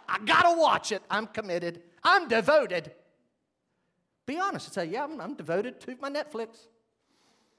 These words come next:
I'm devoted to my whatever show that is. Don't miss it. Love it." Are you devoted to Video games. Be honest. My life reveals I'm devoted. Okay.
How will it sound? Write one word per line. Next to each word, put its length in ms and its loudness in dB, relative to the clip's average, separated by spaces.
I'm 100 -14
devoted 400 2
to 100 0
my 240 4
whatever 240 0
show 240 0
that 180 0
is. 320 -4
Don't 240 2
miss 240 2
it. 100 -4
Love 320 4
it." 220 -2
Are 80 2
you 100 0
devoted 480 2
to 560 0
Video 300 0
games. 540 -12
Be 120 -6
honest. 440 -4
My 280 2
life 360 2
reveals 640 -2
I'm 100 -12
devoted. 480 -4
Okay. 380 -10